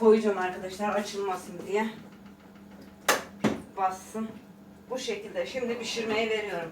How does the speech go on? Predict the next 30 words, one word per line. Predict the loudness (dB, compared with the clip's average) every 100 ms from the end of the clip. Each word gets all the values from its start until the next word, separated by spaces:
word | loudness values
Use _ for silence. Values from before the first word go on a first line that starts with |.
| -12 -18 -18 -20 -20 -16 -16 -16 -16 -4 0
Bizlere | 2 8 12
afiyet | 12 10 2
olsun | 2 4
arkadaşlar. | 6 4 2 -2 0 2
Beni | 2 2
buraya | 4 6 6
kadar | 4 4 2
izlediğiniz | -4 0 0 2 -4 -4 -8
için | -8
hepinizden | -8 -6 -4 -2
Allah | 0 2 2 4
razı | 4 2 -2
olsun. | -6 -4 -6 -6 -10 -18 -20 -20 -20 -20 -20 -20 -20 -20 -20 -10 -2
Beni | 0 4
destekleyen, | 4 4 0 0 2 2 4
desteklemeyen | 4 2 -4 -2 0 0
herkesten | 0 -2 -4 -2 0
Allah | 0 0 -4 -6
bin | -8
kere | -2 2 4
razı | 4 4 2
olsun. | -2 -4 -8 -10 -12 -18 -20 -20 -20 -20 -20 -20 -20 -16
Şöyle | -2 2 2 0
koydum | 4 4 6
arkadaşlar | 2 0 -4 -4 -2
artık. | 2 2 0 -2 -2 -2
Bu | -2
pişsin | -2 -2 -2
şimdi | 0 4 6
akşama | 6 4 0 0 2